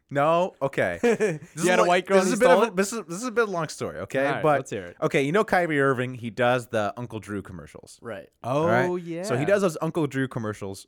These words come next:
Speaker 1: So first of all, I'm beefing with that because what I
Speaker 3: Why?
Speaker 1: found
Speaker 3: Those
Speaker 1: out
Speaker 3: are good. Those are good.
Speaker 1: Well, okay, let's, so the production, so Kyrie Irving right now is making the Uncle Drew movie.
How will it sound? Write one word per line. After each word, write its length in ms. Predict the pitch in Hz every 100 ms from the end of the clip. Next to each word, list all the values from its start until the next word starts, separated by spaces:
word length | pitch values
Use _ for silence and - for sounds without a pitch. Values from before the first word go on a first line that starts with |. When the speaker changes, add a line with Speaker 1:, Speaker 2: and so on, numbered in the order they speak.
| _
Speaker 1:
So 140 | -
first 280 | 139 294 302
of 80 | 147
all, 220 | 117 101 -
I'm 100 | 131
beefing 240 | 139 135
with 120 | 104
that 180 | 98 67 _ _ _ _ _
because 380 | 131 - 135 120
what 160 | 120 175
I 60 |
Speaker 3:
Why? 120 | 190
Speaker 1:
found 200 | 175 170 139
Speaker 3:
Those 60 |
Speaker 1:
out 100 | 180
Speaker 3:
are 40 | 202
good. 320 | 190 202 185
Those 200 | 180 190
are 40 | 190
good. 200 | 247 226
Speaker 1:
Well, 100 | 214
okay, 200 | 220 147
let's, 260 | 147 147 - _
so 300 | - 147 143 _
the 80 | 151
production, 440 | - 143 185 - - _
so 160 | - 131
Kyrie 300 | 180 202 208
Irving 220 | 170 131
right 160 | 131 139
now 220 | 131 107
is 100 | 101
making 360 | 107 104 104
the 100 | 90
Uncle 180 | 95 104
Drew 220 | 95 98 92
movie. 400 | 117 113 87